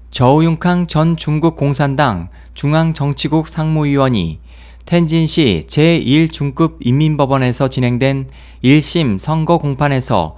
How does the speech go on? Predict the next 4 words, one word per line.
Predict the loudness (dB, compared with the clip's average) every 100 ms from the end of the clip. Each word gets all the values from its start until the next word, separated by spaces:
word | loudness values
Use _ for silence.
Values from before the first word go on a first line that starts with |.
| -20 -20 -8
무기징역을 | -2 0 2 0 0 0 0 0
선고받은 | -2 -2 0 -2 -2 -2
가운데 | 0 0 0 -2 -4 -14 -20 -20 -20 -18
저우융캉이 | -2 2 4 2 0 0 2 0 -2 -6